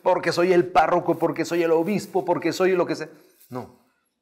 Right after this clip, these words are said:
Si alguien quiere ser el primero, nos repetirá muchas veces el Señor, que se haga el último, que sea el servidor, el que ayuda, el que echa la mano, el que anima,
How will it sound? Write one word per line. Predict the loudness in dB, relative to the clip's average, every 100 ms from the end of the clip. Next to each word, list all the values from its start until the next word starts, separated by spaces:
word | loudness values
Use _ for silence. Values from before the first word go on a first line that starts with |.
| _
Si | -14 -6 -2
alguien | -2 -2 -4
quiere | -2 -2 0
ser | 0
el | -2
primero, | -2 -4 -4 -2
nos | -2
repetirá | -2 -4 -6 -6
muchas | -4 -4 -4
veces | -4 -4
el | -4
Señor, | -6 -6 -8 -10 -20 _ _ -18
que | -12
se | -8
haga | -6
el | -6 -6
último, | -8 -10 -12 -14 -18 _ _ _ _ _ _
que | -10 -8
sea | -4 -2
el | -2
servidor, | -6 -6 -6 -6 -6 -10 _ _ _ -6
el | -6 -4
que |
ayuda, | -4 0 2 2
el | 0
que | -6
echa | -4 -4
la | -2
mano, | -2 -2
el | -4
que | -6
anima, | -6 -4 -6 -10 -16